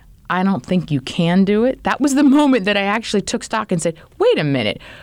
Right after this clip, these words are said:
who do you think you're talking to? <laughs> Don't underestimate me." So it was interesting in at a couple of stages along the way. It was actually when I was challenged and felt, um, that I was kind of put up against the wall of, like, y-, y-, "I don't think you got what it takes,"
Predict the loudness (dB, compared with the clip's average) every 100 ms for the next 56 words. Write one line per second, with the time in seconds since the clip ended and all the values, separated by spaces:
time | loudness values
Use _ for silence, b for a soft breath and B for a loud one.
0 | B -2 2 2 4 4 4 0 0 0
1 | 0 -2 0 -2 2 2 4 2 0 0
2 | 0 2 2 2 0 0 0 0 0 0
3 | -4 B B B -2 0 0 0 -2 -2
4 | -2 0 0 0 0 0 -2 B B -6
5 | -4 -6 -6 -6 -2 -2 -2 -2 -2 -2
6 | -2 -2 -2 -2 -2 0 0 0 -4 B
7 | -6 -2 -2 -4 -8 -4 0 0 0 -2
8 | -4 -6 -4 -2 -2 0 -2 -4 -6 -4
9 | -4 -4 -4 -4 -4 -10 -8 -4 -2 -2
10 | -4 B -4 -2 -2 -2 -4 -4 -6 -6
11 | -4 -4 -4 -4 -6 -2 0 0 -2 -2
12 | -6 -6 B B -6 -6 -6 -10 -10 -10
13 | -6 -4 -4 -2 -4 -2 -2 -4 -6 -8
14 | -4 -6 -4 -4 -4 -8